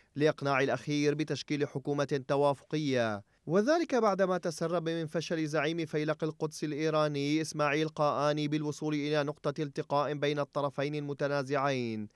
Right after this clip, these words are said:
المالكي والصدر. ويرى الصدر أن له الأحقية بتشكيل حكومة أغلبية تمثل الكتلة الأكبر الفائزة في الانتخابات،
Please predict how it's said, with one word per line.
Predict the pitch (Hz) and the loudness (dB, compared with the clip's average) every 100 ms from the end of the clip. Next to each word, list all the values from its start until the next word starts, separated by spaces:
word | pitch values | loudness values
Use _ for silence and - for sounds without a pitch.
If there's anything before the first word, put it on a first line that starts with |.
| _ _ _ | _ _ _
المالكي | 143 135 131 131 123 131 | 2 2 0 0 0 -2
والصدر. | 131 135 - 135 113 113 104 104 _ _ _ _ _ _ - | 0 -2 -2 -2 0 -4 -6 -10 _ _ _ _ _ _ 2
ويرى | 185 330 349 | 4 4 4
الصدر | 285 294 247 226 | 0 -4 -2 -2
أن | 226 | 0
له | 220 214 214 | 2 4 2
الأحقية | 208 196 - 196 196 190 | 0 -4 -4 0 2 2
بتشكيل | 180 180 170 - 180 175 | 0 -2 -6 -2 -2 -2
حكومة | 160 180 175 165 165 | -4 -2 -2 0 -2
أغلبية | 160 160 151 156 160 | 0 0 2 2 2
تمثل | 165 151 160 160 - | 0 -4 -4 -4 -2
الكتلة | 160 156 156 156 160 156 | -2 -2 -4 -2 -2 0
الأكبر | 143 151 147 147 156 151 | -2 -4 0 2 4 2
الفائزة | 143 156 147 156 | 0 -4 -2 -4
في | 160 147 | -4 -4
الانتخابات، | 147 147 160 151 156 147 147 131 117 - | -6 -6 -8 -2 0 2 2 4 2 -2